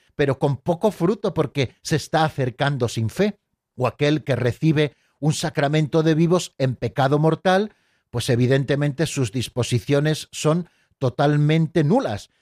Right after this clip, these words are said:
Por lo tanto, esos frutos que el sacramento produce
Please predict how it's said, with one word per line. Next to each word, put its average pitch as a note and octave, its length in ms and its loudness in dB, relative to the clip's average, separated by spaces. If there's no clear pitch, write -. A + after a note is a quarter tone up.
Por C#3 160 0
lo B2+ 120 0
tanto, F3 340 0
esos C#3 260 -4
frutos E3+ 420 0
que C#3 80 -4
el B2 60 -2
sacramento C#3 680 0
produce E3+ 520 0